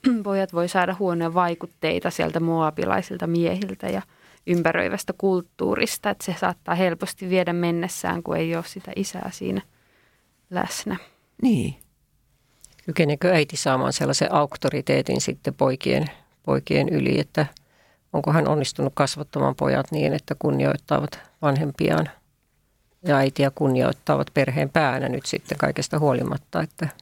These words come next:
Speaker 3: se on vähän kysymysmerkki. Että jotenkin kun mennään tässä eteenpäin, että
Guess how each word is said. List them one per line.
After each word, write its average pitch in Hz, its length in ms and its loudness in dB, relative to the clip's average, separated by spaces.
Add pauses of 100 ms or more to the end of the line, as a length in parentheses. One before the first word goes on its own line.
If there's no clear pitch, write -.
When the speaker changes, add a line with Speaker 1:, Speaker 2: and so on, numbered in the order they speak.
Speaker 3:
se - 220 -2
on 139 100 0
vähän 143 240 0
kysymysmerkki. 143 840 0 (840)
Että 135 160 0
jotenkin 135 280 2
kun 139 100 0
mennään 135 240 4
tässä 135 200 2
eteenpäin, 135 540 2
että 131 240 -2